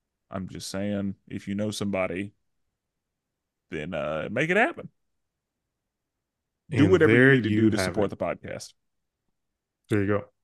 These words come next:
Speaker 2: So that is everything you need to know about us. And, uh, yeah, that's everything.
Speaker 1: Now, uh, the newest,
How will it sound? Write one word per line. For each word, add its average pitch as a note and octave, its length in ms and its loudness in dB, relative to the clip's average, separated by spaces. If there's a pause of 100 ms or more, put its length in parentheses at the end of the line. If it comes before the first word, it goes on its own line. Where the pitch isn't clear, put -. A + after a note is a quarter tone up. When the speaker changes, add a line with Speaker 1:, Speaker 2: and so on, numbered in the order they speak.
(320)
Speaker 2:
So G#2 500 6
that A#2+ 280 4
is C3+ 160 4
everything C3 540 4
you A#2 200 0
need B2 260 2
to A#2 100 0
know A2 240 4
about A2 320 0
us. D3 580 -2
And, C3 240 -6
uh, D3 440 0 (220)
yeah, F#3+ 220 4 (180)
that's C#3+ 140 -2
everything. C3+ 380 -2 (1300)
Speaker 1:
Now, D#3 340 4 (200)
uh, D#3+ 360 10
the C3+ 200 0
newest, B3 840 -2